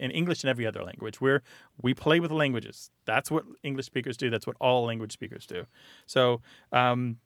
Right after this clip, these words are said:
that's the short version of it. That's the very short version of why we do that. And there's a ton of these. If you wanna Google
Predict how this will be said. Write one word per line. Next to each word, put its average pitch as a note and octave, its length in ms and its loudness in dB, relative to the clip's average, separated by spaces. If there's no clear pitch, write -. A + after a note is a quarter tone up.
that's B2+ 300 0
the D3 120 -4
short D#3 240 0
version F3 260 -4
of E2+ 100 -6
it. - 120 -16
That's A2+ 220 -10
the - 80 -12
very B2 180 -2
short C#3 200 -4
version C#3+ 260 -4
of A2 60 -4
why A#2 140 4
we A#2+ 80 0
do D3 120 0
that. A#2 80 2
And A#2+ 60 0
there's C3+ 120 2
a C#3 60 0
ton - 300 0
of C#3 120 0
these. A2 180 0
If C3+ 140 0
you E3+ 80 0
wanna F#3+ 160 2
Google D#3+ 600 6